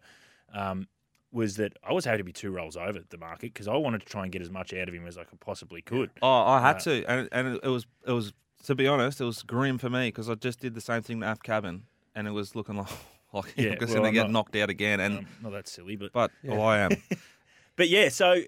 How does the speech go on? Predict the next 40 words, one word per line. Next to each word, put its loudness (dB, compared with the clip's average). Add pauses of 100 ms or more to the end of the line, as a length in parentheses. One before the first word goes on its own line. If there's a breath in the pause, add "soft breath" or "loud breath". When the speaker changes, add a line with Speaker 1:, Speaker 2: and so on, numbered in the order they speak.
Speaker 1:
there 2
was 0
some, 2
yeah, 0
absolutely. -2
The -4
market 0 (140)
has 0
this -6
horse -4
pegged -6
'cause -8
he's -8
got -4
this -12
big -10
number. -6 (520)
Um, -2 (640)
Speaker 3:
Mm. -10
Speaker 1:
but 0
now 4
I, 2
I, -2
I'll 4
be 2 (120)
very 2
intrigued -2
as -6
what -4
the -10
market -8
does -4
with -8
him -8
next -10
up -8
because 0
Speaker 2:
I 0
Speaker 1:
we 2
know 4